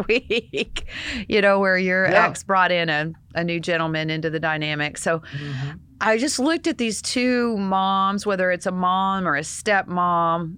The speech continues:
Speaker 1: right, or a baby mama, you know, there is so much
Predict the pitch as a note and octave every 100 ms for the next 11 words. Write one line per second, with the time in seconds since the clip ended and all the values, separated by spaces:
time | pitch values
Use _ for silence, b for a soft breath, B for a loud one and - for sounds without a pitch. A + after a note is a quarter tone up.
0 | - F3+ E3+ E3+ E3+ F3 - D#3 D3+ D#3
1 | F#3+ F#3+ F#3+ F3+ F3 E3+ E3+ E3 E3 D#3+
2 | D#3+ E3 E3 D#3 D#3 D#3 D#3 - - -
3 | - - b b b b b _ _ _
4 | _ _ - F#4 D4 G3+ - - D4 C4+
5 | G3+ F3+ F3+ G3 G#3 F3 D#3+ - -